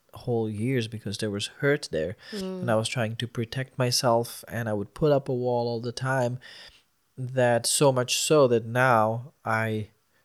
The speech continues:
Speaker 1: don't have a deep relationship with my family, which, you know, I look at you and your family, and it's so beautiful to see, and I'm jealous at you. I really am. And I think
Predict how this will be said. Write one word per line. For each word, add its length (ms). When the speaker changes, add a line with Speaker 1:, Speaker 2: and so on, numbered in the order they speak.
Speaker 1:
don't 240
have 200
a 80
deep 380
relationship 600
with 120
my 140
family, 420
which, 380
you 160
know, 160
I 140
look 320
at 160
you 380
and 100
your 140
family, 680
and 200
it's 120
so 480
beautiful 460
to 160
see, 460
and 480
I'm 260
jealous 460
at 80
you. 340
I 100
really 380
am. 200
And 80
I 60
think 360